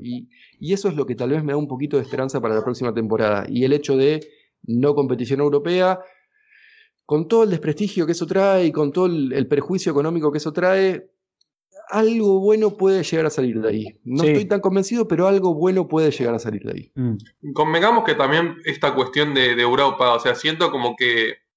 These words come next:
Speaker 3: siempre se dice que hay que intentar hacer de una desgracia una oportunidad en realidad,
Speaker 1: Claro.
Speaker 3: y esto es, sería, va por este lado también.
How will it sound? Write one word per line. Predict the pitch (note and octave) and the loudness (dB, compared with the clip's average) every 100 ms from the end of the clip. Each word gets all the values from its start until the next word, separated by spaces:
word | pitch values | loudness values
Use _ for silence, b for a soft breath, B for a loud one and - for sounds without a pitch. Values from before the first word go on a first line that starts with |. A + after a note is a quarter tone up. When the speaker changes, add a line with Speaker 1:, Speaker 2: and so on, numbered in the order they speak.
| _ b b b b | _ b b b b
Speaker 3:
siempre | - C#3+ C#3+ D3 | -6 -4 -2 -2
se | C#3 | 0
dice | C3 D3 B2+ C#3+ C#3+ | 0 -2 -2 0 0
que | C3 A#2+ A2+ | 0 0 2
hay | A2+ B2 | 2 0
que | |
intentar | C3+ B2+ A#2 C3+ B2+ A#2+ B2 | -2 -2 0 0 0 -2 -2
hacer | A#2 - C3 | -4 -2 0
de | B2+ | 0
una | C3+ C3 | 2 0
desgracia | B2 C3 D#3 D3+ | 0 0 0 0
una | C3 | -2
oportunidad | A2+ A#2+ A#2+ A#2+ C#3+ B2+ A#2 | -2 -2 -2 0 2 2 0
en | |
realidad, | A2+ A2+ A#2 A2 | -4 -2 0 0
Speaker 1:
Claro. | A2 | 0
Speaker 3:
y | B2+ | -4
esto | C#3+ - C#3+ C3+ | -6 -2 0 2
es, | C#3 | 0
sería, | C3+ B2+ C3+ | -2 0 2
va | B2 A#2 A2+ A#2+ C#3 C#3 | 2 2 -2 -2 0 0
por | C3+ B2+ | 0 -2
este | B2+ C3 | -2 0
lado | C3+ B2+ A2+ | 2 2 0
también. | A2 A2+ A2 | -2 -6 -8